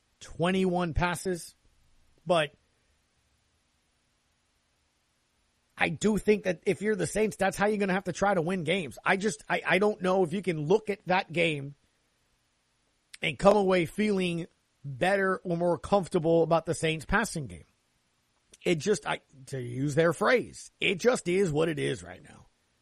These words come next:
They're gonna be short passes. They're gonna be short reads. It's literally ball in and out of the hands,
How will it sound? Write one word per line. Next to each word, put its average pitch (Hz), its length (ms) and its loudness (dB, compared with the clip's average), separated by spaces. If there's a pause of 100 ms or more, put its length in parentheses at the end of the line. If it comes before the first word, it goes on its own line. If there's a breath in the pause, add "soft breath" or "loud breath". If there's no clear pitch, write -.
(380 soft breath)
They're 175 120 2
gonna 170 120 2
be 156 80 2
short 202 360 2
passes. 170 720 0 (260)
They're 165 100 -6
gonna 160 100 0
be 135 80 -4
short 185 440 0
reads. 165 680 -4 (440)
It's - 240 -6
literally 175 360 2
ball 180 360 4
in 190 80 2
and 185 120 0
out 175 100 0
of 170 60 -2
the 165 60 0
hands, 156 640 -2